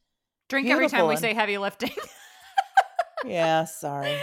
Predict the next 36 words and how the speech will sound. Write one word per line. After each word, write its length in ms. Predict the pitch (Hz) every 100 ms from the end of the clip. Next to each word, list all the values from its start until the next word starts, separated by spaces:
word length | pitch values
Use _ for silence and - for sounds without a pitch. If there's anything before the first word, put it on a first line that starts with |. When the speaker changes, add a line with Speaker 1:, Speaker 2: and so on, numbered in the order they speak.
| 571
Speaker 1:
<laughs> 120 | 508
I've, 1400 | - - 494 - - - - 523 - 415 415 - 359 381 240
Speaker 2:
Well, 220 | 226 214
Speaker 1:
I've 40 |
said 120 | 233
it, 80 | 226
like, 120 | 214
three 160 | 202 196
times. 280 | 185 160 - - - -
Speaker 2:
I 200 | 240 269
thought 400 | 302 294 254 202
that 220 | 214 208 196
the, 480 | 190 180 170 - - _ _
<laughs> 140 | 175 202 - - 233 226 185 - - 285 302 220 -
I, 240 | 214 214
I 180 | - 208
re-, 260 | 208 185 180 -
personally 580 | 220 214 277 311 349 381 -
loved 320 | 214 214 214
the 60 |
grandmother. 500 | 247 262 277 - 156 165
I 40 |
thought 200 | - 202
she 100 | -
was 240 | 170 170 170
very 280 | 175 170 165
sweet 340 | - 208 214
and 180 | 214 214
comforting 520 | 220 214 196 170 165
and 160 | 180 165
would 120 | 160
like 200 | 160 156
to 80 | 165
have 160 | 165 - _ -
a 60 |
grandmotherly 680 | - 156 165 160 160 156